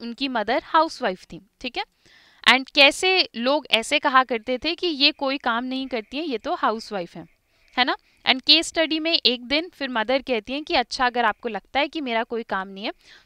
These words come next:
तो मैं एक दिन कुछ काम नहीं करूँगी, ओके। And फिर फैमिली सडनली रियलाइज करती है कि कितना ज़्यादा इंपॉर्टेंट है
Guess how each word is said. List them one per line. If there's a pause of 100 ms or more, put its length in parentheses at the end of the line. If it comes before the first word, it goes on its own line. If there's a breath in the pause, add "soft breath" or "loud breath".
तो
मैं
एक
दिन
कुछ
काम
नहीं
करूँगी, (300)
ओके। (500 loud breath)
And
फिर (180)
फैमिली
सडनली
रियलाइज
करती
है
कि (760 soft breath)
कितना (120)
ज़्यादा
इंपॉर्टेंट
है